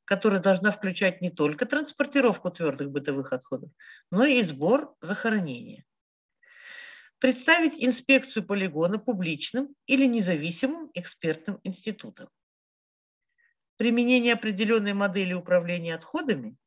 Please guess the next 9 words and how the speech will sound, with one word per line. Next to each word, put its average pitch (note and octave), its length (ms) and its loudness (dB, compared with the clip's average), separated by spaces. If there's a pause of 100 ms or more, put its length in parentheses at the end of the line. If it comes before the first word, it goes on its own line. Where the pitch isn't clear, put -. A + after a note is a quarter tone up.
(160)
должно E3 320 0
дополняться A3 640 0
поведенческими F3 1000 -2
изменениями G#3 680 -6
самой D3 400 -4
общественности. - 880 -12 (2000)
Ввести C#4 380 2
налоговые G#3 680 4
меры, D3 420 -2